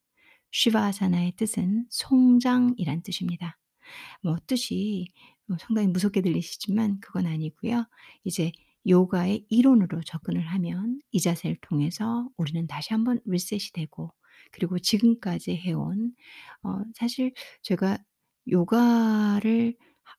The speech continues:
같이 "오늘은 요가를 같이 해요. 제가 요가를 가르쳐 드리겠습니다." 이랬지만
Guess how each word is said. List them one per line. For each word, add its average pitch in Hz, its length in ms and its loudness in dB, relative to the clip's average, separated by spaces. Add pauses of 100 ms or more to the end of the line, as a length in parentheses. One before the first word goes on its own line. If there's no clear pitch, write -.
같이 - 520 -2
"오늘은 185 340 4
요가를 202 340 2
같이 202 320 0
해요. 196 320 2
제가 175 300 -2
요가를 196 360 0
가르쳐 175 280 -2
드리겠습니다." 185 600 -2
이랬지만 214 600 2